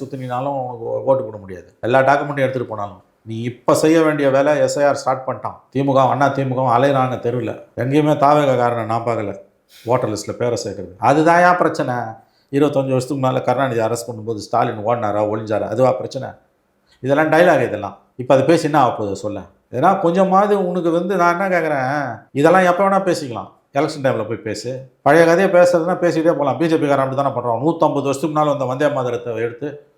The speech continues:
நூறு வருஷத்துக்கு முன்னால நேரு அதை திரிச்சிட்டாரு. எதுக்கு? இப்ப இருக்க தோல்வியை மறைக்கிறதுக்கு, பழசுலயே உழல்றது. கையால் ஆவாதவன்,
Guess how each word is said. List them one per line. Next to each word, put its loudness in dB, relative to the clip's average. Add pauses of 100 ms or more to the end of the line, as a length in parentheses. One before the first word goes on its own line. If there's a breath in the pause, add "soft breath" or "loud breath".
(180)
நூறு 2
வருஷத்துக்கு 0
முன்னால 0
நேரு 2
அதை 0
திரிச்சிட்டாரு. -4
எதுக்கு? -4
இப்ப 0
இருக்க 2
தோல்வியை 2
மறைக்கிறதுக்கு, -6 (100)
பழசுலயே 2
உழல்றது. -2 (160)
கையால் 6
ஆவாதவன், 2